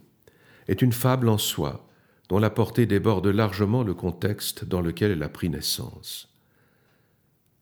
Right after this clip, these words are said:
La nature de son propos concerne tout individu, quelle que soit son époque, son rang social ou son lieu d'origine. Ces légendes ont sans cesse été confrontées à des sociétés nouvelles et de ce fait se sont chargées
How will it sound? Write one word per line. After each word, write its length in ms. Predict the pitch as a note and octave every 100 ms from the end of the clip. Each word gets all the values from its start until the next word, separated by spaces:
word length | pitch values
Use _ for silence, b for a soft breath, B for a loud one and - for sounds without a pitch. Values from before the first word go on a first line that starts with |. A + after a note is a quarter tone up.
| -
La 120 | A#2
nature 280 | B2+ B2+ C3+
de 80 |
son 180 | G#2+ D3+
propos 440 | - A2+ A2 D3+ D3+
concerne 500 | A#2 A2 A#2+ A2 G#2
tout 180 | D3 -
individu, 560 | A2 F#2+ F2+ F2+ B2
quelle 180 | C3 F#2+
que 120 | -
soit 200 | E2 -
son 240 | G2+ - G2+
époque, 420 | G2+ A#2+ B2+ - - b b b b
son 200 | - G#2
rang 160 | G2
social 720 | F#2+ - E2+ - E2 E2+ G#2 A2+ b b b -
ou 80 |
son 180 | F#2+ A2
lieu 180 | G2 G2+
d'origine. 680 | F#2+ E2 E2 D#2+ D#2 - - _ _ _ B B B B
Ces 160 | - B2
légendes 400 | A#2+ A2 D3 B2
ont 80 | G#2+
sans 220 | - A#2
cesse 280 | - G#2+ -
été 220 | - E2+
confrontées 800 | - A#2 - G#2+ - G2+ A#2+ B B B
à 100 | F#2
des 100 | G2
sociétés 480 | - A2+ A#2 A2+ F#2+
nouvelles 500 | A2 E2 D2+ F2+ A#2 B B B B
et 80 | A#2+
de 120 | B2
ce 160 | B2 C3+
fait 180 | C3 D3+
se 140 | B2+
sont 200 | - A#2+
chargées 560 | A2 B2 A2 A2+ B2+